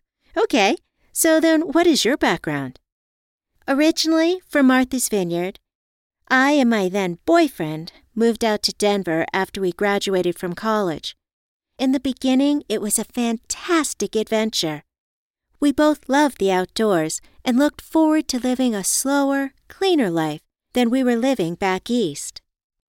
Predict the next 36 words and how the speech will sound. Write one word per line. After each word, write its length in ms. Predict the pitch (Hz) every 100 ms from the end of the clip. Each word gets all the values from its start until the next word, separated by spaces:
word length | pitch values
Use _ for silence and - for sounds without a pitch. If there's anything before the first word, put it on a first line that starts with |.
| _ _ -
I 120 | 254
thought 340 | - 311 269
he 120 | - 214
was 200 | 208 -
the 140 | 214
one, 400 | 202 208 165 165 _ _ _ _ _ _
but 280 | - 185 170 -
luckily 520 | - 220 247 254 269 247
for 200 | - 247
me, 360 | 254 269 285 -
I 80 | 190
found 400 | 180 202 185 175
out 240 | 202 202 208
he 220 | 190 165 -
wasn't. 520 | 220 214 147 131 - _ _ _ _ _ _ _
He 120 | - 311
took 240 | - 339
out 180 | 294 285
his 320 | - 302 -
insecurities 800 | - 180 - - 208 185 180 185
on 260 | 190 175 180
me 340 | 233 202 143 - _ _
and 160 | 254 254
belittled 640 | 277 277 302 349 311 -
me 180 | 175 165
for 160 | - 220
the 120 | 247
things 360 | - 285 285
that 100 | 285
I 180 | 294 330
wanted 360 | 277 208 202 226
to 100 | 240
do. 440 | - 330 285 147 - _ _ _ _ _ _ _ _ _
Those 340 | 269 285 277
little 260 | 269 269 254
comments 720 | - - 254 240 247 240 -